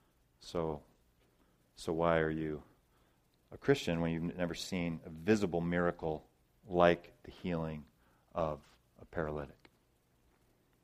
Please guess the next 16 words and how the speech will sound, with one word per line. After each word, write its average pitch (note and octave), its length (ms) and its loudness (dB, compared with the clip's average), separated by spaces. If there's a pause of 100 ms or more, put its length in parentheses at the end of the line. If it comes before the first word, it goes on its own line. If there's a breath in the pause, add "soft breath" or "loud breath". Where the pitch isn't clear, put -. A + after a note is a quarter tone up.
(320)
All E2+ 100 -2
right, D#2 200 -4
so - 160 -14
should - 100 -12
we F#2+ 80 -4
stand F#2+ 260 0
for F#2 100 -2
a E2 40 -2
benediction? E2+ 560 -4 (2500 soft breath)
So - 160 -10
let G2+ 60 2
me G#2+ 60 4
say G2 240 4
a E2+ 40 2
few F2+ 180 -4
things D2 520 -10